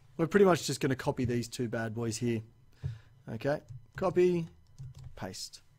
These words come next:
All right, that's just re-enabling it. Okay, if we come back down the bottom, we need to fix this bit up because right now we're saying when he's hit, kill him, and if he's big, make him small.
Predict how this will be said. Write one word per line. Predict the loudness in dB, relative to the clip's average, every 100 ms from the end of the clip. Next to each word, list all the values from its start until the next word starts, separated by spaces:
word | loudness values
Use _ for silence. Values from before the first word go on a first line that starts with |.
| _ -20 -20 -20 _ _ _ -6
All | -2
right, | -2
that's | -2 -4
just | -4 -2
re-enabling | 2 2 2 2 0 -2 -4
it. | -8 _ -20 -20 -20 _ _ -8
Okay, | -2 0 0 -2 -6 -20 -20 _ _ -20 _ -8
if | -2
we | 4
come | 6 6 6
back | 6 6 6
down | 8 8 4
the |
bottom, | 2 4 4 4 0 0 -4 -8 -8 -20 _ -20 _ _ 0
we | 6
need | 6 6
to |
fix | 6 6 6
this | 6
bit | 6 6
up | 6
because | 2 0 4
right | 8 8
now | 8
we're | 4
saying | 6 6 6 4
when | 2 4
he's | 2 0
hit, | 8 10 10 2 _ _ _ _ -20 -18 8
kill | 12 12
him, | 8 0
and | 0
if | 2
he's | 2
big, | 8 10 10 4 -4
make | -2
him | -2
small. | 0 4 6 4